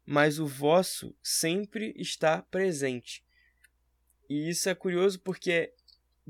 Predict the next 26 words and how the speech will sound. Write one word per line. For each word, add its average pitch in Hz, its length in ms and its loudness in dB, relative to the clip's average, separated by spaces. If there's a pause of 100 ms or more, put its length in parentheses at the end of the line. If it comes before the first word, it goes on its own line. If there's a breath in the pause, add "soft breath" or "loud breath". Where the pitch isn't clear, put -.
(220)
nesse, 156 560 0
nessa 175 300 0
frase, 175 560 0
ele 160 220 -2
muda 202 420 0
essa 220 180 0
perspectiva. 202 840 -4 (560 soft breath)
Porque 160 160 -4
é 170 60 2
como 190 260 -2
se 190 240 0
agora 175 360 2
pra 165 200 0
Deus, 185 420 2
o, 170 100 -6 (260)
pra 156 160 4
Jesus, 160 420 0
o 196 80 -2
tempo 233 300 0
dele 226 160 4
ainda 240 120 -2
não 247 120 -2
chegou. 220 500 0 (340 soft breath)
Mas 180 240 2
o 202 60 2
nosso 196 640 0